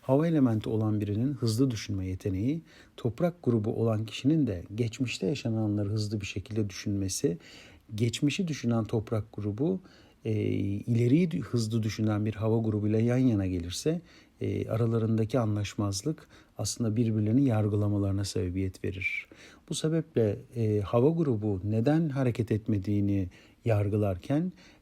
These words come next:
e, toprak grubu da hava elementine ne kadar uçuk kaçık diyebilir. Bu sebeple olan mükemmeldir. Kişi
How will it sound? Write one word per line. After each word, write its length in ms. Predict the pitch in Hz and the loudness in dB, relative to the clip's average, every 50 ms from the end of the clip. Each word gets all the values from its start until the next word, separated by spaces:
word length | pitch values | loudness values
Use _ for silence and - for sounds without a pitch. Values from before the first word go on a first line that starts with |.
| _ - | _ -6
e, 340 | 107 104 101 101 98 98 92 - | -6 -4 -4 -4 -6 -6 -6 -4
toprak 440 | - 123 110 - 160 165 160 - - | -2 -4 -2 0 0 -2 0 0 0
grubu 320 | 117 107 98 95 92 - | 0 0 0 0 0 2
da 220 | 131 151 170 156 - | 2 2 0 0 -4
hava 240 | 110 113 113 127 127 | -2 0 0 2 2
elementine 640 | 117 110 104 98 98 98 95 98 - 135 139 139 | 2 2 2 0 0 0 -2 -2 0 0 0 0
ne 80 | 143 - | 0 0
kadar 220 | - 104 113 110 | -2 -2 -2 -2
uçuk 320 | 104 104 - - 127 - | -4 -4 -6 -8 -10 -8
kaçık 380 | - - 110 - - 123 - - - - _ - 107 | -4 -6 -4 -4 -4 -8 -8 -12 -20 -20 _ -6 -2
diyebilir. 600 | 104 107 117 135 139 123 104 92 - - - - - - - - - - - - - _ - | 2 4 4 4 4 2 0 0 -4 -10 -16 -18 -20 -20 -20 -20 -20 -20 -20 -20 -20 _ -8
Bu 40 | 151 | -6
sebeple 640 | - - 202 185 185 143 - - 120 110 98 95 - - _ _ _ - - - | -4 -2 0 2 2 2 2 2 0 0 0 0 -4 -8 _ _ _ -20 -8 -2
olan 300 | - 120 135 156 170 170 | 0 2 4 4 4 4
mükemmeldir. 1000 | 160 147 - - 135 123 117 113 107 104 98 95 90 92 90 90 - - - - _ _ _ _ _ _ - | 2 2 0 0 0 0 2 2 2 0 0 -2 -4 -6 -8 -8 -10 -14 -16 -20 _ _ _ _ _ _ -12
Kişi 500 | - - 135 127 - - 117 113 120 | -6 -6 -4 -4 -2 -2 -2 -2 -2